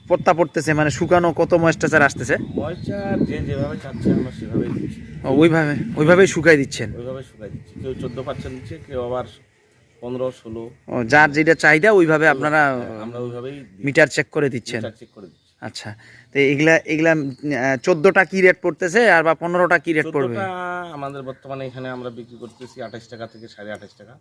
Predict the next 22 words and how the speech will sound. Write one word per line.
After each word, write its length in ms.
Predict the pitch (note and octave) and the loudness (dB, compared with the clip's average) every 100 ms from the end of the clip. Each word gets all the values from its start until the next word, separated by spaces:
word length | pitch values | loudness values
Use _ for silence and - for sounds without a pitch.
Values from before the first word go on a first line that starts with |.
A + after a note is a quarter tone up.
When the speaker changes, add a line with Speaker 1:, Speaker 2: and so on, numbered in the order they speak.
| _ | _
Speaker 1:
আচ্ছা। 340 | C3+ - B2 G#2+ _ _ | -14 -8 -8 -8 _ _
Speaker 2:
আর 640 | F#2 G2 F#2+ F#2+ G2 G2 | -20 -18 -16 -14 -14 -14
এই 120 | G2+ | -12
আটা 380 | G2+ G2+ G2+ F#2+ E2+ _ | -12 -12 -16 -16 -20 _
সতেরোটা 460 | A2 - A2 A2 G#2 | -20 -20 -16 -12 -12
হয়তো 520 | G#2 F#2+ - G2+ G2 - | -14 -20 -16 -14 -14 -18
আঠাশ 180 | G2+ G2 - | -20 -20 -18
টাকা 140 | G2 | -18
রেট 100 | G2 _ G2 | -18 _ -20
পড়ছে, 500 | - A2+ D3+ _ G2+ | -20 -20 _ _ -16
এ, 100 | F#2+ - | -16 -18
ষোলোটা। 260 | G2+ F#2+ | -20 -18
হুম, 1200 | G#2+ _ _ _ _ _ _ _ _ _ _ A2+ | -20 _ _ _ _ _ _ _ _ _ _ -20
আচ্ছা। 180 | C#3 A2 | -18 -16
Speaker 1:
কোয়া-, 640 | - E3+ E3 B2+ - B2 | 2 4 4 0 -6 -4
মানে 260 | C#3+ D3 D3 | -2 0 0
ময়েশ্চারের 580 | D3 F#3 - G#3 A3+ G3+ | 2 2 2 2 4 4
উপরে 240 | E3+ F3 | 4 4
দাম? 280 | C3 B2 A2 | 4 -2 -2
Speaker 2:
ময়েশ্চারের 440 | A2+ C#3 - D3+ C#3 | -8 -10 -10 -12 -12
উপরে 200 | B2 F2 | -16 -18
দাম। 160 | D#2 | -20